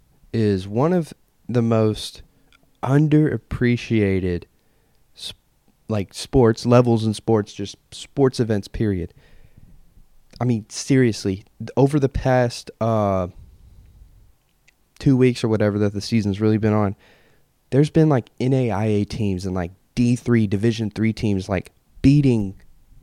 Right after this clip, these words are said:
top-ranked D one schools. That doesn't happen in, in football. There's no shot. If Cumberland,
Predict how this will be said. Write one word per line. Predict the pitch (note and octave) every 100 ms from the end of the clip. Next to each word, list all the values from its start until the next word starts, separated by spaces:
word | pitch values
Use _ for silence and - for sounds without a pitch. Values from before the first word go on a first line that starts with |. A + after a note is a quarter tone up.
| _ _ -
top-ranked | - F3+ F3+ - D3 D3 D#3 B2+ - - - A#2
D | B2+ C#3+
one | B2 B2 B2+
schools. | - A2+ A#2 F2+ D#2 - - - - _ _ _ -
That | C#3+ E3+
doesn't | F#3+ D#3+
happen | - E3 D#3 C#3+ A2
in, | F#2+ F2+ -
in | A#2 G#2 G2+ - -
football. | C3+ - A2+ E2+ - _ _ _ _ _
There's | D3 C#3+ C3+
no | D#3 D#3
shot. | - D3+ A2+ _ - _ _ _ -
If | C3+ - -
Cumberland, | - E3+ F#3+ F#3+ E3+ D#3+